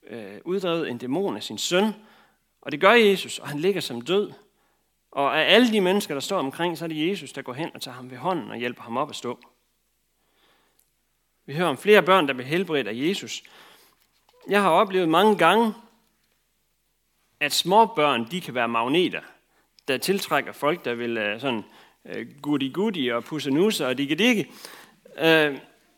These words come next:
men jeg har kun hørt om én person i hele verdenshistorien, der er en magnet for, for, altså,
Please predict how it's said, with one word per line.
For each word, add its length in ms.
men 240
jeg 140
har 160
kun 320
hørt 280
om 280
én 420
person 520
i 80
hele 320
verdenshistorien, 760
der 80
er 40
en 80
magnet 580
for, 420
for, 460
altså, 300